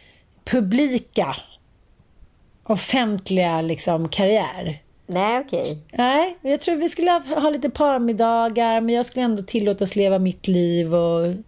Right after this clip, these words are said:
Speaker 1: köra lite sköna, eh, grejer vid sidan om. Alltså inte med, med, <laughs> inte med sex och kärlek. Men jag tror vi skulle ha ett ställe i skärgården och jag tror faktiskt att vi, eh,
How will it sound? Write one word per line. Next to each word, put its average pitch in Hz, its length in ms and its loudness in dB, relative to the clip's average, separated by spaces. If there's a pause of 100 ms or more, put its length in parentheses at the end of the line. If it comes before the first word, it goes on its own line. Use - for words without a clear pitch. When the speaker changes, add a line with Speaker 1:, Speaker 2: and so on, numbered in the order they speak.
(320)
Speaker 1:
köra 202 280 0
lite 180 200 -4
sköna, 175 600 0
eh, 185 220 0 (380)
grejer 180 340 2
vid 170 100 -4
sidan 170 260 0
om. 165 320 -2
Alltså 196 160 -2
inte 190 400 0
med, 185 340 0
med, 180 180 2 (140)
<laughs> - 140 -20
inte 220 320 -2
med - 140 -2
sex - 300 -2
och 185 80 2
kärlek. 190 420 0 (460)
Men 262 120 2
jag 381 140 2
tror 339 380 0
vi 269 160 0
skulle 277 220 0
ha 262 300 2
ett 240 140 -4
ställe 214 360 0
i 202 60 0
skärgården 180 760 2
och 165 260 0 (260)
jag 233 120 0
tror 392 160 -2
faktiskt - 300 -4
att 185 180 0
vi, 190 380 2
eh, 170 340 0